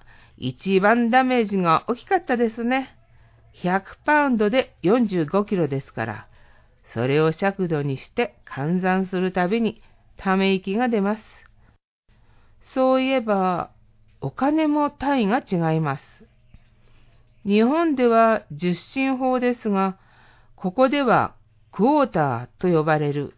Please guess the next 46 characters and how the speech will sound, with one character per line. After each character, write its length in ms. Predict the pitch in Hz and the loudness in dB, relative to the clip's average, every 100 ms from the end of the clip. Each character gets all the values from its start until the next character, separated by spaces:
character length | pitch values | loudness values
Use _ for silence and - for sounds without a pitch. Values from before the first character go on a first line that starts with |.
| _ | _
二 260 | 165 233 240 | -2 -2 -2
十 240 | 214 170 | -2 -2
五 180 | 139 151 | -2 -4
セ 200 | 285 370 | -2 -4
ン 100 | 330 | -4
ト 180 | 160 151 | -4 -4
を 220 | 269 - _ - | -4 -8 _ -6
よ 140 | 170 | -4
く 140 | 151 | -4
使 280 | - - 107 | -8 -8 -6
い 60 | 101 | -6
ま 160 | 80 | -10
す。 60 | - _ _ _ - _ _ _ _ _ _ - | -16 _ _ _ -20 _ _ _ _ _ _ -10
そ 100 | 277 | -4
れ 120 | 277 | -2
に 400 | 269 269 262 254 | 0 0 -2 -4
二 220 | 233 294 277 | -2 -2 -2
十 220 | 254 220 | -2 0
五 160 | 214 | 0
セ 160 | 208 269 | 0 0
ン 100 | 240 | 0
ト 120 | 208 | -2
と 320 | 196 233 - - 143 | 0 -2 -2 -10 -6
五 160 | 185 202 | -2 0
セ 220 | 294 294 | 0 -2
ン 100 | 269 | -2
ト 140 | 214 | -2
の 120 | 190 | -2
こ 180 | 170 226 | 0 0
ん-、 120 | 214 - _ | 0 -4 _
硬 260 | - 247 226 | 0 2 2
貨 240 | 165 139 | -2 -4
は 360 | 139 170 151 135 - _ - - | -2 -2 -4 -8 -20 _ -20 -10
大 300 | 131 254 381 | -2 0 0
小 220 | 381 220 | 0 0
の 160 | 175 160 | 0 -2
サ 220 | 233 233 | -2 0
イ 100 | 202 | 0
ズ 100 | 190 | 0
は 120 | 214 | -2
違 40 | 214 | -2
う 20 | - 185 196 196 | -4 0 2 2
の 160 | 180 147 | 0 0
で 120 | 135 | -4
す 160 | - | -6
が、 260 | 143 175 | -4 -4